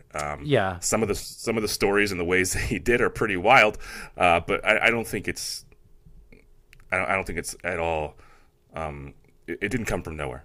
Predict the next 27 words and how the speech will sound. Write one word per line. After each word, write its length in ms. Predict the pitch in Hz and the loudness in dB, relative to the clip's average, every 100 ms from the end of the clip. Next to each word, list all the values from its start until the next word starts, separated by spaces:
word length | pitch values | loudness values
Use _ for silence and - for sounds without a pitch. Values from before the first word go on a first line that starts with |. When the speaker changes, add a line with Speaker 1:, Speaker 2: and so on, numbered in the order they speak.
| - | -2
Speaker 2:
What 120 | 147 190 | 2 4
was 120 | 214 | 4
the 60 | |
name 140 | 214 190 | 4 6
of 60 | |
that 120 | 165 127 | 6 6
article 320 | 135 143 156 | 4 2 0
again? 280 | 143 156 160 _ _ _ _ _ _ _ _ - - - - - - _ _ _ _ - - | 0 -2 -6 _ _ _ _ _ _ _ _ -20 -20 -18 -18 -18 -20 _ _ _ _ -20 -12
Speaker 1:
Um, 560 | 127 156 165 165 170 147 - - - - - _ _ _ _ - - - - - - - - | -6 -4 -4 -6 -10 -14 -20 -20 -20 -20 -20 _ _ _ _ -20 -20 -20 -20 -20 -20 -20 -6
Speaker 2:
I 40 | |
think 100 | 180 | 0
it 60 | 214 | 2
was, 220 | 151 - | 0 -2
"It's 240 | 123 107 110 | -6 -6 2
never 320 | 113 117 131 | 2 4 0
a 60 | |
good 200 | 123 123 | 0 -4
time 200 | 123 127 | -4 -6
to 60 | 123 | -4
talk 160 | 123 120 | -6 -6
about 380 | 123 120 117 - _ _ _ _ _ - | -4 -4 -4 -8 _ _ _ _ _ -8
Hunter 280 | 120 117 | -4 -4
Biden." 160 | 113 117 | -2 0
Speaker 1:
It's 120 | 120 | 2
never 260 | 113 107 104 | 4 6 4
a 60 | |
good, 220 | 90 98 | 4 -2